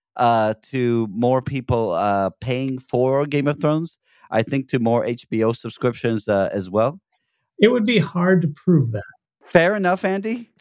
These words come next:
Speaker 1: It certainly doesn't seem, though, like it's beyond imagining that something can get popular, uh, through piracy. Uh,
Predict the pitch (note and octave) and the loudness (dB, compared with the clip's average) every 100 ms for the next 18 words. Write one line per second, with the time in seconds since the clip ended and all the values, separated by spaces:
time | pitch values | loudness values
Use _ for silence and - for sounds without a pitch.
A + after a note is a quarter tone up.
0 | - A#3+ - - A4 G#4 G3+ A3+ A3 G3+ | -2 -2 -4 -4 -2 -2 0 0 -2 -8
1 | - A3+ G#3+ D3+ C3 C3 C#3+ C3+ D3+ C#3 | -10 -8 -2 0 0 0 -2 -2 -8 -6
2 | D3 E3+ E3+ D#3 D#3 F#3 D3 G2 F2+ F#2+ | -2 0 0 -2 0 -2 -4 -8 -8 -10
3 | C3+ C#3 C3 F3+ F3+ F3 E3+ D3 C#3 - | -4 -4 -2 -6 -6 -6 -6 -2 -4 -6
4 | _ - E3 F3 - D3 G#2+ F#2+ G2 _ | _ -10 -4 -4 -4 -6 -4 -4 -8 _
5 | _ - B2+ A#2 A#2+ - C#3 G3 G3+ C3+ | _ -2 0 0 -2 -6 -4 -4 -2 -4
6 | G2 F2+ - E2+ G#2 C3+ _ _ _ - | -2 -4 -8 -10 -10 -12 _ _ _ 0
7 | C#3+ C#3 C3+ A2+ | 2 2 -2 -4